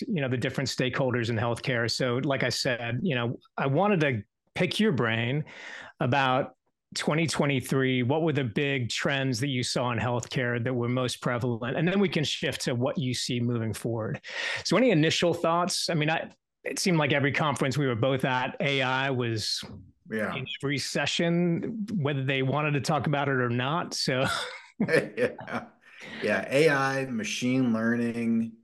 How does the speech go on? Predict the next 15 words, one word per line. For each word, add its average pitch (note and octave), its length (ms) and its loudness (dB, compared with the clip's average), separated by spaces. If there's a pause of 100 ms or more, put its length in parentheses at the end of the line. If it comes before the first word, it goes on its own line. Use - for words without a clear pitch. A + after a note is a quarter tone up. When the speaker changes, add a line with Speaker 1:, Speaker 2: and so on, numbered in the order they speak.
(280)
Speaker 2:
There's A2 140 -4
lots C3 360 -6
of A2+ 80 -10
talk B2+ 340 -4
about G#2 440 -2
what A2 200 -2
did C3+ 180 -2
the G2+ 80 -2
capital A2+ 680 -2
and F#2 120 -4
digital G2 360 -2
health G2 420 -2 (100)
end G2+ 240 0
up G2 320 -2
doing A2+ 580 2